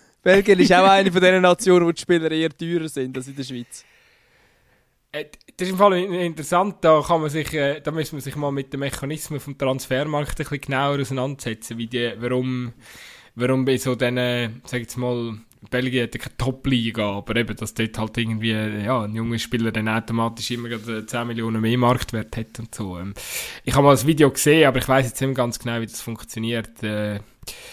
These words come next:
Speaker 2: aber, aber es ist ja effektiv so, die Einschätzungen, die sind ja nicht gewürfelt bei, bei Transfermarkt, sondern die haben, äh, die werden, glaub, von den Users gemacht. Da kann man sich dann irgendwie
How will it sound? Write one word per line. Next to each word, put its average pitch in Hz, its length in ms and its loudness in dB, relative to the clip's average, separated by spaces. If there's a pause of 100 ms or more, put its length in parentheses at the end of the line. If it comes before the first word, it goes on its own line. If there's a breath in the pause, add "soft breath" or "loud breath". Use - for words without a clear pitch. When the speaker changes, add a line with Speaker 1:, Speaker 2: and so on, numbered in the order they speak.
(300 loud breath)
Speaker 2:
aber, 113 340 -4
aber 113 140 -4
es - 80 -6
ist 127 80 -2
ja 131 140 4
effektiv 131 420 -2
so, 143 200 2
die 117 180 -4
Einschätzungen, 117 500 -4
die 98 80 -10
sind 101 140 -8
ja 120 80 -2
nicht 131 240 -4
gewürfelt 123 720 -2
bei, 110 260 -8
bei 113 80 -8
Transfermarkt, 110 920 -6
sondern 98 340 -8
die 92 160 -8
haben, 98 300 -8
äh, 98 320 -8 (1300 soft breath)
die - 60 -20
werden, 107 200 -4
glaub, - 140 -8
von 95 100 -6
den 104 180 -4
Users 131 500 0
gemacht. - 420 -2
Da 107 80 -2
kann 107 140 -4
man 107 100 -4
sich 107 160 -4
dann 107 160 -4
irgendwie 101 600 -2